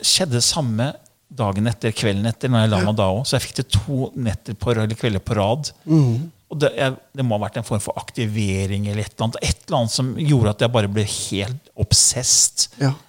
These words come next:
Speaker 1: med å følge den retningen da.
Speaker 2: Ja.
Speaker 1: Og det var sånn jeg kom inn i den verden her, og, og da ble det så sterkt etter hvert at jeg sa opp jobben min og begynte full tid bare, men veldig enkelt det. Jeg lager en nettside på engelsk, og jeg deler informasjon
Speaker 2: Ja.
Speaker 1: med folk, og så stoler jeg på universet, og så legger det seg sikkert til rette.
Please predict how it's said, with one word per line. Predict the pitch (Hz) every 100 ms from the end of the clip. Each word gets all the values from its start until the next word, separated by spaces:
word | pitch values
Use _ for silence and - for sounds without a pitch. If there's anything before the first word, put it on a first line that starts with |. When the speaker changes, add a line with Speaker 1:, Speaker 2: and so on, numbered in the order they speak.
| _
Speaker 1:
med | 135 127
å | 107
følge | - 123 92 104
den | 98 95
retningen | 95 - 104 120
da. | 117 165
Speaker 2:
Ja. | 180 151 - _ _ _ _ _ _ _ _
Speaker 1:
Og | 185 160
det |
var | 165
sånn | 175 147 143
jeg | 127
kom | - 143
inn | 131 113
i |
den | 120 120
verden | 113 104 101
her, | 113 120
og, | 117 120
og | 143
da | 127
ble | 127 120
det | 120 123
så | 123
sterkt | - 107 107
etter | 113 123
hvert | 123 120
at | 101
jeg | 101
sa | - 101
opp | 90
jobben | 104 85 92
min | 98 110
og | - 110
begynte | 117 95 107 -
full | 104 98
tid | - 107 120
bare, | 120 104 95 - _
men | 120 120
veldig | 123 120 107
enkelt | 107 - 117
det. | 139 139
Jeg | 127
lager | 127 117
en | 117
nettside | 123 - 104 104
på |
engelsk, | 120 117 165 180 -
og | - 123
jeg | 117
deler | 123 101
informasjon | 98 - 110 - - 170 160 190 - - -
Speaker 2:
Ja. | 131
Speaker 1:
med | 135
folk, | 156 175
og | 139
så | 117
stoler | - 151 117
jeg | 107
på | 123
universet, | 131 120 - 135
og |
så | 127
legger | 117 92 107
det |
seg | 123 104
sikkert | - - 76
til | 92
rette. | 82 -